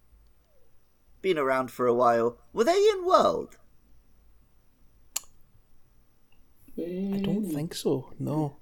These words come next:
Speaker 1: I kind of feel like the
Speaker 3: In the
Speaker 1: Castellon
Speaker 3: desert?
Speaker 1: came in to do sort of the same thing.
Speaker 3: Yeah.
Speaker 2: Same job, yeah, yeah,
Speaker 3: Yeah.
Speaker 2: yeah. I genuinely think
Speaker 1: I
Speaker 2: it
Speaker 1: can't
Speaker 2: was
Speaker 1: remember
Speaker 2: Castellon.
Speaker 1: seeing one.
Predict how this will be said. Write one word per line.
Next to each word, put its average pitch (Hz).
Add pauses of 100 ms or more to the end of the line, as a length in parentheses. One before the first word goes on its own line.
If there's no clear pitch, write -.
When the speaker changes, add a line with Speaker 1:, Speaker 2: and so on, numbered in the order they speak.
(120)
Speaker 1:
I 160
kind 226
of 175
feel 226
like 190
the 160
Speaker 3:
In -
the 139
Speaker 1:
Castellon 143
Speaker 3:
desert? -
Speaker 1:
came 123
in 117
to 113
do 113
sort 117
of -
the 107
same 110
thing. 123
Speaker 3:
Yeah. 185
Speaker 2:
Same 156
job, 139
yeah, 143
yeah, -
Speaker 3:
Yeah. 135 (140)
Speaker 2:
yeah. 131 (4000)
I 127
genuinely 139
think 127
Speaker 1:
I 123
Speaker 2:
it -
Speaker 1:
can't 104
Speaker 2:
was 123
Speaker 1:
remember 131
Speaker 2:
Castellon. 135
Speaker 1:
seeing 120
one. 107